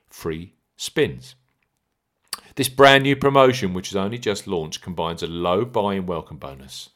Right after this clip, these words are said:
with an injection of free spins, which you can play over a range of nominated slots. So, William Hill Casino, hundred and fifty percent buy-in bonus with an additional fifty free spins.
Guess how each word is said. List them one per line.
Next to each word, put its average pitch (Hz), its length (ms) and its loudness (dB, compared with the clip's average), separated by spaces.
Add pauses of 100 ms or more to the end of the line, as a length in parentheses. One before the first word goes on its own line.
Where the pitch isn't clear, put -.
(300)
with 113 160 -2
an 139 120 2
injection 135 800 -4
of 71 80 -14
free 71 240 -12
spins, 139 600 -2 (420)
which 87 200 -8
you 131 120 -8
can 139 80 -6
play 78 360 -8 (140)
over 85 300 -4
a 104 40 -2
range 71 460 -8
of - 220 -20
nominated - 600 -18
slots. - 760 -8 (260)
So, 123 200 2
William 151 280 0
Hill 170 140 2
Casino, 147 640 -4 (400)
hundred 196 440 4
and 175 120 -2
fifty 151 340 -2
percent 98 480 -2
buy-in 127 340 2
bonus 113 480 -2
with 92 240 -12
an 92 100 -6
additional 95 680 -8
fifty 113 720 -10
free 76 420 -10
spins. - 720 -2